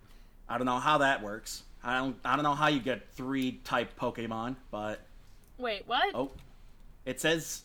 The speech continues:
Speaker 1: uh, triply resisted, which implies that there are three type Pokemon. I guess, I guess homebrew.
Speaker 2: This is Tinted Lens?
Speaker 1: Yeah.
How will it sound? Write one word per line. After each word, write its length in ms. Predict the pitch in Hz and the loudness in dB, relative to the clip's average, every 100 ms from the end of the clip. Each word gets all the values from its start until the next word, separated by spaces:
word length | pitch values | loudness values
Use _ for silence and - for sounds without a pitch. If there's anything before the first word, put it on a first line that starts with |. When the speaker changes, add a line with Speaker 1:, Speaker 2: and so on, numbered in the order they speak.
| - | -4
Speaker 1:
uh, 260 | 135 147 147 | 2 4 4
triply 400 | - 170 185 185 | 2 -2 0 2
resisted, 560 | 180 143 208 - 135 123 | 2 2 -2 -2 -6 -4
which 140 | 127 | -4
implies 480 | 135 - 139 151 151 | -4 0 2 2 0
that 120 | 123 | -4
there 200 | 139 147 | -2 0
are 160 | 143 151 | 2 0
three 260 | 135 160 | 0 -4
type 320 | 165 170 156 - | -2 0 0 0
Pokemon. 600 | 175 170 131 117 110 107 - | -4 0 0 0 -2 -6 -6
I 80 | 127 | -2
guess, 260 | 139 143 - - - | 0 -2 -6 -16 -8
I 60 | 135 | -2
guess 340 | 151 - - - - - | -2 -2 -16 -18 -18 -10
homebrew. 680 | 135 139 147 120 110 107 - | -4 -4 -2 -4 -4 -6 -4
Speaker 2:
This 180 | 262 262 | -4 -4
is 120 | - | -12
Tinted 400 | - 247 247 208 | -10 -8 -8 -6
Lens? 640 | 214 214 247 247 - - - - - - | -4 -4 -6 -10 -16 -20 -20 -20 -20 -8
Speaker 1:
Yeah. 200 | 143 110 | -2 -2